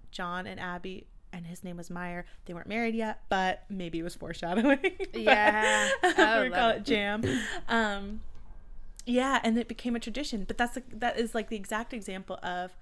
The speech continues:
Speaker 1: she wanted more time. She wanted
Speaker 2: Yeah.
Speaker 1: something, and, you know, and sorry, John, if, like, I, I'm sure you were part of this <laughs> process as well.
Speaker 2: Yeah.
Speaker 1: But it just, it stands
Speaker 2: Abby
Speaker 1: out to
Speaker 2: gets all
Speaker 1: me.
Speaker 2: the credit.
Speaker 1: <laughs> Yeah, it stands out to me so distinctly that she would be like,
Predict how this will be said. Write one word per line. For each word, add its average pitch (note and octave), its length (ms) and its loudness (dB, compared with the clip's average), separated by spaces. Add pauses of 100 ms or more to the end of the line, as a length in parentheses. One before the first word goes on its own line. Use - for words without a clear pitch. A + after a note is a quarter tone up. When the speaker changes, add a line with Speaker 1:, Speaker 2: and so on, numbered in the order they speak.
(300)
Speaker 1:
she A3 300 -4
wanted F#3 480 -6
more E3+ 200 -6
time. E3+ 340 -6
She - 140 -8
wanted G3 340 2
Speaker 2:
Yeah. G#3 160 8
Speaker 1:
something, A#3+ 340 6
and, A3 180 -2 (140)
you C#4+ 140 -2
know, F#3 140 -2 (180)
and G3+ 360 -2
sorry, F#3+ 500 -2
John, E3 300 -6
if, - 140 -12
like, - 320 -6
I, - 160 -12
I'm G3 140 -4
sure F#3 140 -4
you E3+ 100 -4
were E3+ 80 -2
part E3+ 160 -2
of - 100 -6
this F#3 240 -2 (100)
<laughs> A#3 120 -8
process E4 640 6
as B3 180 2
well. G#3 360 6
Speaker 2:
Yeah. F3 240 -2
Speaker 1:
But A3+ 120 4
it A#3+ 80 -4
just, B3+ 200 2
it A#3 120 0
stands A#3+ 300 6
Speaker 2:
Abby A3 100 8
Speaker 1:
out B3+ 60 2
to C4 80 8
Speaker 2:
gets G#3+ 120 4
all A3 80 6
Speaker 1:
me. - 60 2
Speaker 2:
the G#3+ 60 0
credit. F3+ 260 2
Speaker 1:
<laughs> A#3+ 240 8
Yeah, D4 140 10
it B3+ 80 0
stands B3 260 0
out B3 80 -2
to B3+ 80 -6
me A#3 100 0
so G#3 300 -4
distinctly G3 460 0
that F#3+ 120 -6
she - 140 -4
would F#3+ 120 0
be G3 100 -4
like, F#3 200 0